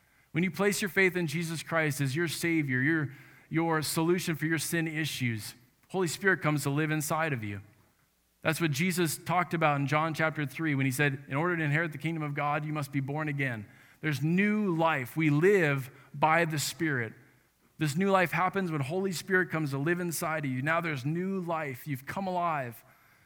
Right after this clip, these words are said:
We live by the Spirit. But then there's a second aspect to now our life with the Holy Spirit, which is lifestyle Christianity.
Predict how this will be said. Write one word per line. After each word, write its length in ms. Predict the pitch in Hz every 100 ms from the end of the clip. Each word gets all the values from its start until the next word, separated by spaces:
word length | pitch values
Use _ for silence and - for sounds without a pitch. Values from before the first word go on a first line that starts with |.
| -
We 120 | 170
live 280 | 196 262 190
by 180 | 175 156
the 100 | 127
Spirit. 440 | - 131 110 107 - - _ _ -
But 80 |
then 140 | 175 208
there's 180 | 196 170
a 60 |
second 280 | 156 190 185
aspect 440 | 196 190 180 156
to 80 | 165
now 200 | 165 160
our 180 | 151 147
life 380 | 147 165 160 147
with 220 | 180 185
the 100 | 143
Holy 220 | 131 127
Spirit, 440 | 110 - 123 107 - _ _ _ _ _ _ -
which 220 | 143 170
is 160 | 156
lifestyle 720 | 143 160 175 - - 165 160 147
Christianity. 840 | 165 147 - 156 143 123 101 92